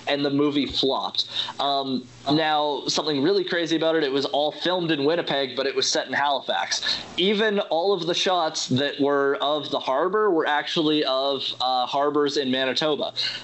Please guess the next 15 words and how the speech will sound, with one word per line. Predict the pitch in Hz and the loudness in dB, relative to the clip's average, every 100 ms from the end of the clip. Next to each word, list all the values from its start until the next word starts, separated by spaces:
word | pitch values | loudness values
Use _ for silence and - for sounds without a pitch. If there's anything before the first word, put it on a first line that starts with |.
| - | -2
which | 127 139 | 0 2
is | 143 127 120 - - - - | 0 0 -2 -6 -14 -8 -4
a | 131 | 0
really | 131 139 135 131 127 - 131 | 0 2 2 2 0 -4 -4
weird | 113 143 147 143 | 0 2 2 0
little | 139 143 139 123 - - | 0 0 0 -4 -8 -8
part | - 151 143 | -2 0 -2
of | 131 | -2
canon, | - 151 139 135 123 - - - | -2 0 0 -2 -4 -4 -4 0
uh, | 120 120 120 | 2 2 0
to | 113 151 | 0 -2
throw | - 147 | 2 2
in | 143 | 2
there. | 131 101 90 - - - 120 | 0 -2 -4 -10 -8 -2 0
Now, | 147 151 | 2 0